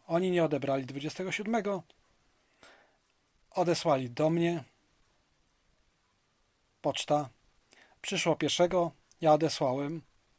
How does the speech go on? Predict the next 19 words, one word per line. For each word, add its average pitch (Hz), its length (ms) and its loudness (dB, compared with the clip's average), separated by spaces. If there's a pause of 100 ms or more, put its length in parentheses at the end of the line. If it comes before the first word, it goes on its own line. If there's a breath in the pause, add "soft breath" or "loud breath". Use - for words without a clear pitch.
(840 soft breath)
myśląc, 170 400 0
że 160 240 0
jak 151 200 4
odsyłam, 151 480 -4
to 143 140 -4
do 131 120 -8
nich 143 240 -8
wraca. 160 380 -2
Niestety 135 420 -8
to 139 120 -10
nie 139 120 -6
wróciło, 139 380 -8
tylko - 180 -14
poszło 127 440 -10 (1200)
na 151 180 4
ten 160 320 2 (240)
magazyn 160 560 6
do 165 120 0
Koluszek. 214 640 -2